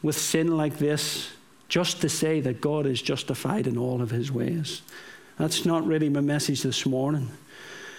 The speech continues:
And just as the chapter says, Israel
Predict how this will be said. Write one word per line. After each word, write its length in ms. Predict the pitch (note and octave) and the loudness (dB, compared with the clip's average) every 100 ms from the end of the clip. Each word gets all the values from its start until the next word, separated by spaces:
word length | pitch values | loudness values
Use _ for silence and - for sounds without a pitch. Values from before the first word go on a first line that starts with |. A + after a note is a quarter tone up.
| - - - | -18 -6 0
And 100 | D#3+ | 2
just 220 | A3+ A#3+ | 4 4
as 100 | G3+ | 2
the 80 | F3 | 2
chapter 400 | D#3+ F#3+ - D#3+ | 4 2 4 0
says, 580 | - E3+ F3+ E3+ - - - - - - - - - - - - - - - | 2 4 4 2 0 -6 -14 -20 -20 -20 -20 -20 -16 -16 -18 -20 -20 -10 0
Israel 640 | G3+ G3+ A3 A3+ F3 A2+ | 2 4 4 4 4 0